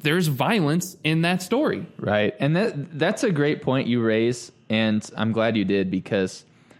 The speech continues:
Speaker 2: here's w-, what we haven't done in this episode yet is really given any structure, and I, I think we've done that on purpose, but I wanna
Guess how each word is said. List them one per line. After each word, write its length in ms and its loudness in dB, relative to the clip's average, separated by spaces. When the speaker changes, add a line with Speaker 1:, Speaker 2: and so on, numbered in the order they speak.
Speaker 2:
here's 320 0
w-, 260 0
what 180 2
we 140 2
haven't 340 2
done 300 2
in 120 0
this 160 -2
episode 560 0
yet 340 0
is 200 -4
really 260 0
given 280 0
any 180 0
structure, 580 -2
and 140 -4
I, 100 0
I 100 -6
think 160 0
we've 120 0
done 140 2
that 120 2
on 120 2
purpose, 600 -4
but 100 -2
I 60 4
wanna 400 0